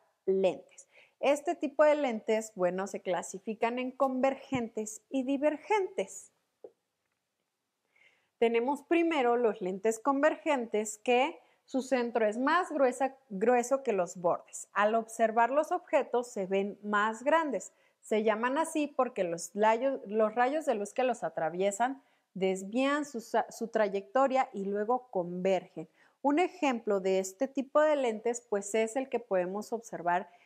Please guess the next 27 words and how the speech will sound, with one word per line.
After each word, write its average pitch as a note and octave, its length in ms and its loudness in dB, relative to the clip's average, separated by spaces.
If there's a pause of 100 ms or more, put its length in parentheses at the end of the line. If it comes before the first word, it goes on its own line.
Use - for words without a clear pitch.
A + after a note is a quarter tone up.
(160)
en G#3 220 0
una A#3 320 2
lupa. B3+ 640 2 (160)
Cuando B3+ 280 0
nosotros F4 500 -2
queremos C#4+ 480 -2
ver C#4 160 2
una D4+ 180 0
hormiguita C4+ 600 -2
que D4 120 -6
es C4 100 -8
muy C4 180 -4
pequeñita F#3+ 880 -2
y G#3 140 -4
usamos C4 600 -2
una A3 300 0
lupa, G#3 440 2 (800)
la E3 220 -2
vemos A#3 400 -4
mucho G3 400 -6
más F#3+ 380 -10
grande G#3 540 -4
y - 120 -4
ahí G3 180 0
también D4 380 -2
podemos B3+ 520 -2
ver A3+ 300 0